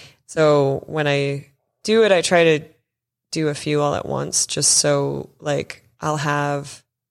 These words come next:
all my information laid out. Um, most bigger shows will ask for, um,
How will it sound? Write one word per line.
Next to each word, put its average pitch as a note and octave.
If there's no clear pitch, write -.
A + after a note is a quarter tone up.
all D#3
my D3+
information D3
laid D3+
out. E3
Um, D3
most F#3
bigger F3+
shows D3+
will D3+
ask D3
for, D3
um, D3